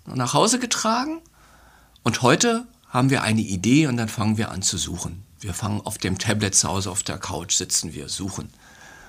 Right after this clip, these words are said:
Oder wir sind in der Stadt, sehen was. Und dann recherchieren wir aber online. Oder ich gehe in das Geschäft, um die Idee, die ich hatte, auf dem Tablet gesehen habe, mal in Natura zu sehen.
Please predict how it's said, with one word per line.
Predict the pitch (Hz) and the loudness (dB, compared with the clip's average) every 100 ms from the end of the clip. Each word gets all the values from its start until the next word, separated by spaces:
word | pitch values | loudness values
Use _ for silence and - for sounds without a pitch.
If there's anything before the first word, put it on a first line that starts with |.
| - - | -20 0
Oder | 107 104 90 | 4 4 2
wir | 90 | 0
sind | 90 123 123 | 2 4 2
in | - 110 | 2 0
der | 95 | 0
Stadt, | - 113 110 | 0 0 2
sehen | 104 101 123 101 | 2 4 4 2
was. | 76 - - _ - _ _ - - - - | 0 -4 -6 _ -20 _ _ -20 -20 -20 0
Und | 117 | 4
dann | 123 | 4
recherchieren | 143 135 131 - 175 165 | 6 6 6 6 6 6
wir | 143 | 4
aber | 131 135 131 | 2 2 4
online. | 135 160 127 95 90 - - _ | 6 6 6 4 0 -6 -20 _
Oder | - 123 117 | 2 2 4
ich | - | 2
gehe | - 143 | 6 6
in | 143 | 6
das | 131 - | 4 4
Geschäft, | 123 - 156 - | 6 6 6 2
um | - 135 127 | 2 4 4
die | 127 135 | 2 2
Idee, | 117 143 | 4 6
die | 143 113 | 6 4
ich | - 139 | 2 0
hatte, | 143 135 | 2 2
auf | 104 | 0
dem | 127 | 0
Tablet | 147 143 131 - | -2 0 -6 0
gesehen | 120 123 123 | 2 4 2
habe, | 127 | 4
mal | 110 | 4
in | 117 | 6
Natura | 123 123 180 190 113 | 4 4 2 4 2
zu | - 95 | 4 0
sehen. | 80 71 | -2 -6